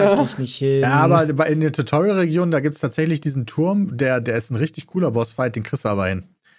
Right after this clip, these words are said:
Speaker 3: Den hab ich auch
Speaker 2: Ja?
Speaker 3: direkt First Try gemacht.
Speaker 2: Okay, ich dachte mir so, nachdem ich so eine Dreiergruppe schon Schwierigkeit, also dann einmal gestorben bin, war so,
Speaker 3: Ja,
Speaker 2: ja.
Speaker 3: aber der bewegt
Speaker 2: Hm.
Speaker 3: sich halt so, also der war,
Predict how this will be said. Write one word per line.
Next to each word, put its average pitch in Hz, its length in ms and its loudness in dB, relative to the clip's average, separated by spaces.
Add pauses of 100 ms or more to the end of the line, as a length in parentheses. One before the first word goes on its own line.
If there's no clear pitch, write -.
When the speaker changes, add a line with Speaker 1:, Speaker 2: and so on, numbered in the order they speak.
(220)
Speaker 3:
Den 107 120 -2
hab 113 120 2
ich 113 100 2
auch - 40 4
Speaker 2:
Ja? 139 120 4
Speaker 3:
direkt 185 200 0
First - 280 -4
Try 104 180 0
gemacht. 98 400 -4 (300)
Speaker 2:
Okay, 156 260 -2
ich 143 100 -4
dachte 143 260 -2
mir 165 120 2
so, 151 460 2 (260)
nachdem 143 400 0
ich 143 120 -2
so 143 100 0
eine 143 140 2
Dreiergruppe 143 680 0
schon 139 600 0
Schwierigkeit, 139 600 -4
also 123 220 -4 (160)
dann 123 180 -6
einmal 131 260 -2
gestorben 135 440 -4
bin, 123 220 -4
war 123 140 -2
so, 113 160 -10 (560)
Speaker 3:
Ja, 110 340 2
Speaker 2:
ja. 107 120 0
Speaker 3:
aber 113 140 4 (960)
der 120 120 2
bewegt 131 300 4
Speaker 2:
Hm. 165 80 4
Speaker 3:
sich 151 180 2
halt 135 220 2
so, 127 260 2
also 120 280 -2
der 123 180 0
war, 123 140 0